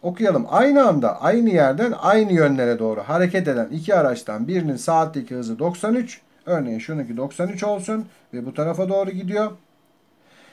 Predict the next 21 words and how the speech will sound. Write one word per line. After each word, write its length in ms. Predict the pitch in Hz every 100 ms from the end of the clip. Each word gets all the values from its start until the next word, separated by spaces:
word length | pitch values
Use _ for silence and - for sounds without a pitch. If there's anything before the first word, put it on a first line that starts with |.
| _ -
Diğerinin 340 | 170 269 254 233
hızı 180 | 220 254
yetmiş 440 | 240 240 226 -
dokuz. 480 | 208 180 147 - - -
O 140 | 190
da 240 | 185 226 226 _ _ _ _ _ _
aynı 280 | 220 262 220
yöne 240 | 151 120
gidiyor. 280 | 101 90 87 _ _ _ _ _ _ _ _ _ _ _ _ _ _ _ _ -
On 140 | 220
yedi 260 | 302 302 254
saat 300 | 220 175 160
sonra 260 | 151 131
iki 260 | 127 180 262
araç 260 | 226 185
arasındaki 480 | 180 147 135 131 127
uzaklık 480 | 196 196 185 262 -
kaç 260 | 226 214 -
kilometre 440 | 147 131 117 110
olur 320 | 101 95 90
diyor. 120 | 90